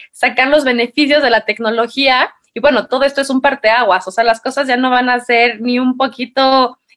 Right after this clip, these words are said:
igual a lo que eran el año pasado. Y digo, está bien, al final del día es justo tratar de tener, eh, pues, ahora sí que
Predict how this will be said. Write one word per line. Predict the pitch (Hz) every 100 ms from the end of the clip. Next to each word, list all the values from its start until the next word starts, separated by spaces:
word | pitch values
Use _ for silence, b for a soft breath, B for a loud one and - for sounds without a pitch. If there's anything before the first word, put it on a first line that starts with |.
| -
igual | 247 233 240
a | 240
lo | 214
que | -
eran | 214 233 226
el | 202
año | 226 220
pasado. | 226 - - 233 233 262 - B B -
Y | 311
digo, | 330 320 208 196 -
está | 233 302
bien, | 294 320 254 185 _ _ -
al | 226
final | 240 269 294
del | 294 294
día | 277 277 269
es | 277 269
justo | - 269 - 277 277 269 B B B _
tratar | 247 254 247 269 262
de | 269
tener, | 277 226 240 254 254 254 -
eh, | 220 226 214 202 190 165 123 -
pues, | 220 208 -
ahora | 233 262 262
sí | 269 -
que | 254 226